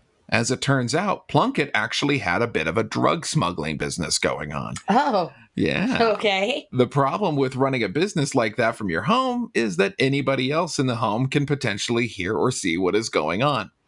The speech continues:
Speaker 1: Janet Kennedy Smith was almost always at the house,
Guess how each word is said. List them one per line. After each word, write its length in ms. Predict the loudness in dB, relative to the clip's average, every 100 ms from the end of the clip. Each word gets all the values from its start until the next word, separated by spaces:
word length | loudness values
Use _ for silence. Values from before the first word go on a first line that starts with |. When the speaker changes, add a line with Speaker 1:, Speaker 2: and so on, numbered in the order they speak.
| _ _ _ _ -4
Speaker 1:
Janet 320 | 0 0 -2
Kennedy 340 | 0 0 0 -2
Smith 400 | 0 0 0 0
was 180 | -2 0
almost 560 | -2 0 2 0 0
always 460 | -2 0 2 2 0
at 200 | -4 -2
the 80 | -2
house, 480 | 0 0 -2 -6